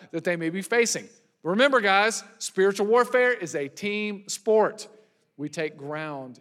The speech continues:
together as a praying family. That's how we do this thing, y'all. So, remember, in, in Joel two, "In the last days, I will pour out my spirit on all flesh, and your sons and daughters will prophesy."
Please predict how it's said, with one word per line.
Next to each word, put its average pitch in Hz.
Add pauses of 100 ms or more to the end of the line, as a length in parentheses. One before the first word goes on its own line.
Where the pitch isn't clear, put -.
(100)
together 123
as 120
a 110
praying 147 (240)
family. 120
That's 131
how 139
we 120
do 113
this 101
thing, 101
y'all. 113 (1040)
So, 131 (420)
remember, 139 (380)
in, 147
in 143 (300)
Joel 160
two, 139 (460)
"In 127
the 135
last 147
days, 151 (160)
I 123
will 117
pour 151
out 147
my 131
spirit 131
on 120
all 139
flesh, 135
and 123
your 113
sons 143
and 117
daughters 123
will -
prophesy." 127